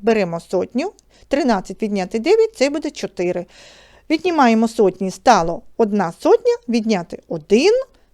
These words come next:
це буде нуль. Пам'ятаємо, що нуль попереду не пишемо. Перевіряємо за допомогою додавання. Перевіримо. Це буде двісті сорок один. Тепер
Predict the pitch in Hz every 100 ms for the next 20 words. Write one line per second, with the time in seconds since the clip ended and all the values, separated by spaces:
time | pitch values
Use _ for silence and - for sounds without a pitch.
0 | - 370 403 214 185 180 185 185 _ _
1 | _ _ - 196 196 190 330 440 466 -
2 | - 170 240 415 370 359 349 320 302 -
3 | 302 392 196 185 - 185 - - - -
4 | 403 392 339 240 202 196 196 220 208 202
5 | 214 208 180 180 170 175 220 247 180 170
6 | 165 160 170 254 427 _ _ _ _ _
7 | _ - 294 196 165 160 165 214 311 440
8 | _ _ _ _ _ - 214 180 240 466
9 | - 196 175 233 - 381 403 _ - 196
10 | 294 - 180 190 185 190 - - - -
11 | - _ _ - 311 392